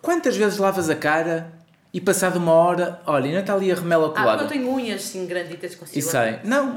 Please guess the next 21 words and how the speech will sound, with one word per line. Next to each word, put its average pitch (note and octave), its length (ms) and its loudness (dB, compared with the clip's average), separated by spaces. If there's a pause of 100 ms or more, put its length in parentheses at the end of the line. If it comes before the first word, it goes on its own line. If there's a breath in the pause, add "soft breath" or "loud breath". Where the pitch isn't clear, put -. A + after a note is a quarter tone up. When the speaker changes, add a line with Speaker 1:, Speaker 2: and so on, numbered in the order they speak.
(100)
Speaker 1:
tu D3 120 -12
tinhas A#3+ 280 -2
que A#3+ 80 -6
andar B2+ 260 -2
com, C#3 440 -4
como F#3 140 -6
se - 80 -6
fosse D3 180 -4
uma C#3+ 140 0
pinça F3+ 340 -2
pequenina A#2+ 760 -6
para C#4+ 200 0
passar B2+ 400 -4
e G3 60 -4
tirar A3 340 -6
a A3 40 -2
remela G#3+ 320 -4
toda. G#3+ 260 -2
Portanto, C3 360 -4
não F#3 180 -2
era, F#3 260 0